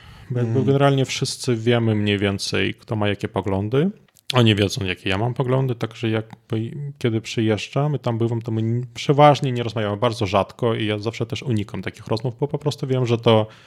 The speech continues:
Speaker 1: e, do czego to prowadzi. Ja kiedyś, em, zepsułem Sylwestra.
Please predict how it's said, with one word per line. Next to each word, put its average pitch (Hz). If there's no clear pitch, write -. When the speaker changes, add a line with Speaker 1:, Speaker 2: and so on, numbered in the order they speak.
Speaker 1:
e, 113
do 120
czego 113
to 104
prowadzi. 113
Ja 117
kiedyś, 117
em, 113
zepsułem 110
Sylwestra. -